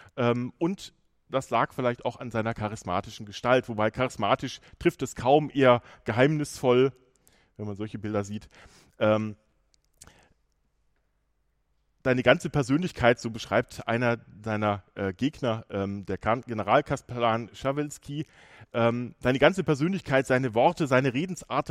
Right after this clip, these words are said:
hatten etwas Geheimnisvolles an sich. Er hatte tiefliegende, stechende, ja fast erschreckende Augen,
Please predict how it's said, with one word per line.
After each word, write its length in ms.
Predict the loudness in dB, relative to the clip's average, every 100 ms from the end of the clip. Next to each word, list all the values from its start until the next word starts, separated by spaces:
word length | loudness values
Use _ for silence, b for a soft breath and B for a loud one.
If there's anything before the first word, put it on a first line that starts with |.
| -6
hatten 180 | -6 -8
etwas 240 | -8 -4
Geheimnisvolles 840 | -2 2 2 0 -4 -2 0 -2 -6
an 180 | -8
sich. 200 | -8 -12 -8
Er 100 | -4
hatte 180 | -4 -6
tiefliegende, 600 | -14 -14 -8 -8 -8 -10
stechende, 420 | -8 -6 -4 -4
ja 220 | -4 -6
fast 320 | -8 -12 -12
erschreckende 600 | -14 -8 -8 -8 -4 -2
Augen, 280 | 0 0 -2